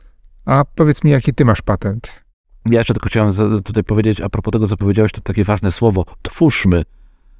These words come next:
Speaker 2: To jest bardzo ważne, bo w-, przecież o to chodzi. No to jest bez sensu, jeżeli ktoś chce prowadzić bloga i wchodzi sobie,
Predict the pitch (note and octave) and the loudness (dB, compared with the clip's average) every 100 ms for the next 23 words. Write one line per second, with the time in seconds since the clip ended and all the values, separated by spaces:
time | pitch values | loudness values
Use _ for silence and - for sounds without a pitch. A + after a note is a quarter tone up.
0 | _ G#2 G#2 F#2+ F#2 G3 G#3 F3 F3+ C3 | _ 2 4 2 2 2 2 2 0 0
1 | G#2+ A2 - - - C3+ - - B2 F#3 | 0 -2 -4 -20 -20 -12 -6 -2 0 0
2 | G2 F2+ F#2+ G2+ F#2+ A#2 G3+ D#3+ A2 F#2+ | 0 0 0 0 0 -2 0 0 2 2
3 | F#2+ F#2 - _ - G#2 - - G#2+ F#2 | 2 0 -6 _ -6 -4 -4 -4 -4 -2
4 | G2+ G2+ G#2 F2+ E2 G2 F#2+ G#2+ A#2 - | 0 0 0 -2 0 2 2 2 0 0
5 | G2 G2 - - - A2 F#2+ F2+ G2 F2+ | -2 -2 -6 -20 -6 -2 -2 0 0 0
6 | F2 | 0